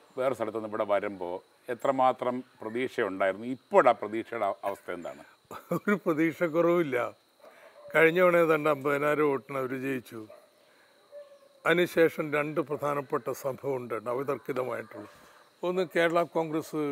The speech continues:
Speaker 2: എൽ ഡി എഫിനോടൊപ്പം വന്നു. രണ്ട്, കഴിഞ്ഞ തവണ ഒരു സർവേ റിപ്പോർട്ടിൻ്റെ അടിസ്ഥാനത്തിൽ കെ സുരേന്ദ്രൻ ജയിച്ചേക്കുമെന്നുള്ള ഭീതി വന്ന് മുസ്ലിം മതന്യൂനപക്ഷങ്ങൾ പ്രത്യേകിച്ച്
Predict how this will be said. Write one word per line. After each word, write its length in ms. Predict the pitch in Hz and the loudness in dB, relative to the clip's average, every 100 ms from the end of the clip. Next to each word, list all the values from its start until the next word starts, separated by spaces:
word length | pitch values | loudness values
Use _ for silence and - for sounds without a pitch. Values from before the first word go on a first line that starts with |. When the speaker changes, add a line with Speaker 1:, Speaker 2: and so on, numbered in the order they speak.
| 135 | -2
Speaker 2:
എൽ 60 | 147 | -2
ഡി 60 | 147 151 | 0 0
എഫിനോടൊപ്പം 500 | - 147 139 139 139 | -2 -6 -6 -8 -10
വന്നു. 220 | 135 131 131 _ - - - _ - - 135 | -10 -10 -12 _ -20 -20 -20 _ -20 -4 -2
രണ്ട്, 280 | 170 185 139 104 _ _ _ _ _ _ - - - | 0 0 -4 -6 _ _ _ _ _ _ -20 -20 -6
കഴിഞ്ഞ 260 | 147 160 180 190 | 0 2 2 2
തവണ 180 | 170 120 156 - _ _ _ _ _ - | 0 -4 -8 -14 _ _ _ _ _ -4
ഒരു 140 | 165 165 160 156 | 0 2 0 -2
സർവേ 300 | - 156 160 165 156 | 0 2 2 2 0
റിപ്പോർട്ടിൻ്റെ 520 | 143 151 135 147 143 | -2 -4 -4 -4 -4
അടിസ്ഥാനത്തിൽ 680 | 139 123 - 139 139 120 127 123 _ _ _ _ _ | -4 -6 -8 -6 -6 -6 -8 -8 _ _ _ _ _
കെ 120 | 160 165 | 0 0
സുരേന്ദ്രൻ 420 | 160 156 147 143 143 | 0 -4 -4 -6 -6
ജയിച്ചേക്കുമെന്നുള്ള 800 | 139 135 143 143 127 131 127 127 123 113 | -6 -6 -6 -8 -8 -10 -8 -8 -8 -8
ഭീതി 280 | 151 147 143 | -4 -2 -4
വന്ന് 280 | 120 113 117 123 _ _ _ - - _ - | -6 -10 -14 -16 _ _ _ -20 -20 _ -16
മുസ്ലിം 400 | 185 - 185 185 165 | -14 -4 0 0 -2
മതന്യൂനപക്ഷങ്ങൾ 1040 | 156 156 147 151 151 139 - 147 131 127 123 - | -4 -4 -6 -6 -4 -4 -4 -8 -6 -8 -8 -10
പ്രത്യേകിച്ച് 640 | 123 - 135 120 - 110 | -12 -8 -8 -10 -14 -16